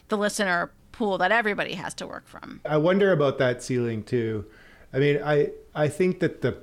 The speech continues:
Speaker 2: pie is growing bigger, but I do think that you're right. There just seems to be more and more and more shows. It's this long tail of, of,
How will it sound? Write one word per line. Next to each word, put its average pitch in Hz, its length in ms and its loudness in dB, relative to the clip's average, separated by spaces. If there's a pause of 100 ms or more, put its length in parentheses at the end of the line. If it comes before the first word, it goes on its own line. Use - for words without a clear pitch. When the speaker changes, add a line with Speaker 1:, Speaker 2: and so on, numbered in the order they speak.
(540)
Speaker 2:
pie 143 460 2
is 135 240 2
growing 117 580 2
bigger, 101 500 -2
but 107 160 -2
I 104 200 -4
do 120 320 2
think 120 300 -2
that 110 100 -2
you're 104 180 -2
right. 104 420 -2
There 104 120 0
just 110 260 -2
seems 113 220 -2
to 107 60 -10
be 104 120 0
more 110 260 2
and 107 100 2
more 107 220 2
and 101 100 0
more 101 220 -2
shows. 107 520 -2
It's 143 260 -2
this 120 220 0
long 139 380 2
tail 131 380 4
of, 104 300 -4
of, 110 340 -6